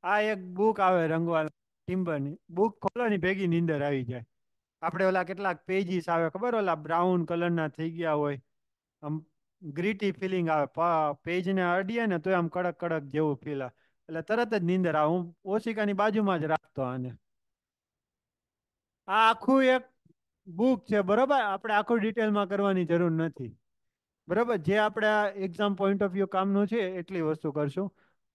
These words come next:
આ તમારા માટે હતું, આઈ એમ પી છે. બ્રિક.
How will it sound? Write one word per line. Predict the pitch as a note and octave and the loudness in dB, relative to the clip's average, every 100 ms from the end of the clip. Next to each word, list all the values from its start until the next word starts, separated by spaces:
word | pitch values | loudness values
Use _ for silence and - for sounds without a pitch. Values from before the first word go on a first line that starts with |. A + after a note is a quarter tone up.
| _ _ - | _ _ -4
આ | F#3 G3+ | 0 0
તમારા | F#3+ F3 E3+ D#3 | 0 -2 0 0
માટે | D3 C#3+ C3+ | 0 -2 -6
હતું, | C3+ D3+ | -8 -8
આઈ | C#3+ C#3+ | -6 -6
એમ | B2 | -8
પી | A#2+ | -10
છે. | A#2 A2 _ _ _ _ _ _ _ _ _ _ _ _ _ _ _ _ _ _ _ _ - | -14 -16 _ _ _ _ _ _ _ _ _ _ _ _ _ _ _ _ _ _ _ _ -20
બ્રિક. | C#3 D#3 D#3 - | -10 -4 -4 -4